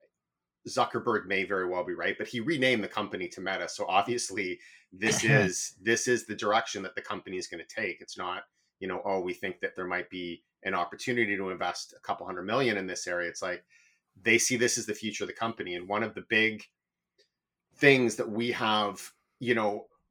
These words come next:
Speaker 1: one of the big concerns that we've had when it comes to Meta and Facebook is just that, you know, social media can be a very trendy thing, right? And I know that for the younger generation, they're not into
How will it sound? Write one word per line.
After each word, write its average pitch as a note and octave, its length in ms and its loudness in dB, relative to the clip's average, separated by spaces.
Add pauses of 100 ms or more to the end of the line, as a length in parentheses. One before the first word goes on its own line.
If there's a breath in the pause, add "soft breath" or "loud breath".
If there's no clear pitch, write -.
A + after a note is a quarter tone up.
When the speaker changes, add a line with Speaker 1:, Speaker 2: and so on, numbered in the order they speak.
(580)
Speaker 1:
one C#3+ 180 4
of C#3 40 6
the B2 60 6
big A#2+ 140 4
concerns A#2+ 420 2
that A#2 60 -4
we've G#2 100 -2
had G2+ 320 4
when F#2+ 80 -2
it - 80 -10
comes G2+ 420 -2
to F#2 400 -2 (460)
Meta A2+ 340 2
and G2 120 -4
Facebook C3 680 0
is G2 160 -6
just - 300 -4
that, F#2 220 -2 (100)
you G#2 100 -8
know, F2+ 120 -10
social G2+ 360 -6
media F#2 480 -4 (460)
can A2 120 -2
be F#2+ 140 -2
a F2+ 60 -2
very F2+ 200 0
trendy F2+ 400 -6
thing, D#2+ 200 -14
right? D#2+ 280 -10
And F#2 120 0
I F#2 80 0
know G2 180 -2
that F#2+ 160 -4
for G2+ 100 -4
the F2+ 100 -2
younger G#2+ 280 0
generation, F2+ 800 -4
they're F#2+ 100 -4
not F2+ 240 0
into E2+ 520 -8